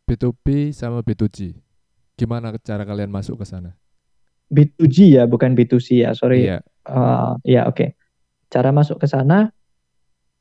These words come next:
Speaker 2: eh, tadi yang untuk, apa, eh, B two B paling enak pakai industri ekspor.
Speaker 1: Industri ekspor.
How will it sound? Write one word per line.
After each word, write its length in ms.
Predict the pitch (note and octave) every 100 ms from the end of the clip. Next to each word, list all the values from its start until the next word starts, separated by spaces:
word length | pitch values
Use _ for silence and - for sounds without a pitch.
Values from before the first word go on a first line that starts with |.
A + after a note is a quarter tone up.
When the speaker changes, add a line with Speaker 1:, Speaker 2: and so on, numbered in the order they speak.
| _ _ _ _ _
Speaker 2:
eh, 160 | - E3+
tadi 340 | G3+ G#3 F3 F#3+ -
yang 160 | C#3
untuk, 480 | D3+ D#3+ E3+ D#3+ - -
apa, 320 | C#3 G3 A#3
eh, 440 | - C#3 C3+ B2+ C3
B 180 | - C#3
two 160 | C#3+ C3
B 160 | F#3+
paling 320 | G#3 D#3 C#3 C3+
enak 160 | F#3
pakai 220 | F#3 D3 C#3
industri 340 | C#3+ B2 - -
ekspor. 400 | G2+ F#2+ A2+ -
Speaker 1:
Industri 220 | - -
ekspor. 260 | - -